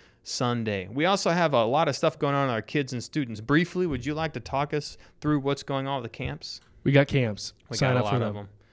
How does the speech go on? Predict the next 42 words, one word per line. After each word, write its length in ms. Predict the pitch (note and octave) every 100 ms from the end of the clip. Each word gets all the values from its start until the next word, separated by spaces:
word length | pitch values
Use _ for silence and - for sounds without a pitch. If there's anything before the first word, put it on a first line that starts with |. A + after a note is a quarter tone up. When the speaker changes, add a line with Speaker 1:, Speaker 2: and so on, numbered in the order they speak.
| _ -
Speaker 2:
The 100 | C3
Speaker 1:
All 60 | A#2
Speaker 2:
end. 100 | G#2
Speaker 1:
right, 240 | A2 A#2
Speaker 2:
I'm 160 | G3+ E3+
just 140 | A#2
Speaker 1:
there 80 | A#2
it 20 |
Speaker 2:
kidding. 140 | A2 A2
Speaker 1:
is. 80 | - -
Speaker 2:
No, 140 | F3 F#3
we 140 | A3
got 200 | G#3 G3
some 200 | F3+ D#3
awesome 520 | E3 F3+ F3+ - F3+ D#3+
kids 420 | - F3 E3 D#3
camps 340 | - E3+ D3+
coming 300 | - E3 D#3+
up. 100 | D#3+
We 140 | D3+ D3
had 280 | D3 D#3
flyers 600 | - D3+ C#3 D3+ D3+ D3+ - - -
finally 300 | - D3 D3
delivered, 760 | C3 A#2 A#2 C3+ D3 D#3 D#3 D3
so 300 | D3 B2+ A#2 - _
grab 380 | - C3+ D3+ D#3
some 160 | - D#3+
this 180 | C#3+
weekend. 380 | D#3 D#3 - D3 - -
Pass 400 | - D#3+ D#3+ D3+
those 340 | - D#3 D3+ C#3+
out. 300 | D3 D#3+ -
And 140 | D3 C#3
we 80 |
have 100 | F3
a 40 | C3+
Speaker 1:
Mm-hmm. 80 | F#2+
Speaker 2:
student 520 | G#2 E3 E3 E3+ -
summer 360 | - D#3 D3+
camp 320 | - D#3+ D3+ -
called 260 | D3 C#3
Revival 760 | B2+ A2+ B2+ C#3+ D#3 D3 D3+